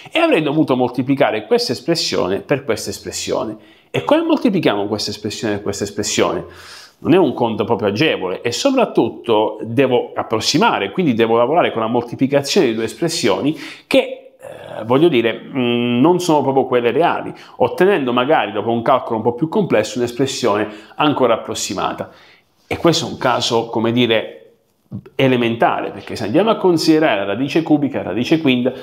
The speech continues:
le addizioni, le moltiplicazioni, le divisioni, le potenze, potrebbero venire fuori espressioni con i radicali che attraverso questo metodo, ahimè,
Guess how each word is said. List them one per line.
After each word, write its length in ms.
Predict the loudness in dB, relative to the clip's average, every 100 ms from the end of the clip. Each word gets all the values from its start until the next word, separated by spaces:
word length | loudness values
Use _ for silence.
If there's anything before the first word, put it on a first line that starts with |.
| -18 -6
le 140 | -2
addizioni, 500 | 0 -2 -4 -2 0
le 80 | 2
moltiplicazioni, 800 | 2 0 0 2 0 0 -2 -2
le 80 | 0
divisioni, 600 | 0 0 0 0 2 2
le 160 | 0
potenze, 840 | 0 0 0 -2 -4 -4 -4 -12 -4
potrebbero 440 | 0 2 2 2
venire 180 | 2 0
fuori 240 | 0 0 0
espressioni 540 | -2 -4 -2 0 0
con 100 | 2
i 60 | 2
radicali 500 | 2 2 0 -2 -2
che 120 | -2
attraverso 520 | -2 -2 -2 -2 -4
questo 300 | -4 -2 -2
metodo, 480 | 0 -2 0 0 0
ahimè, 440 | 0 0 0 -4